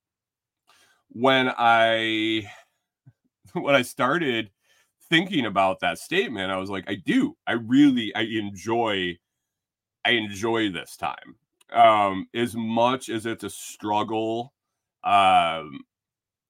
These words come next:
as much as it's a struggle sometimes to do it every day, to think about, "Oh, another day,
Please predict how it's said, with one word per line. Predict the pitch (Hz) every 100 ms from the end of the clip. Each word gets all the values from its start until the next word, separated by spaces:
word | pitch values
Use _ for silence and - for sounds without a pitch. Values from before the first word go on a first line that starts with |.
| -
as | 107
much | 113 113 117
as | 127 117
it's | -
a | 101
struggle | - 104 104 110
sometimes | 110 107 104 107 101 -
to | 90
do | 87 90
it | 98
every | 104 107
day, | 101 104
to | 98
think | - 98
about, | 90 92 92 95 90 87 -
"Oh, | 113 127 123 123 113
another | 104 104 101
day, | 90 85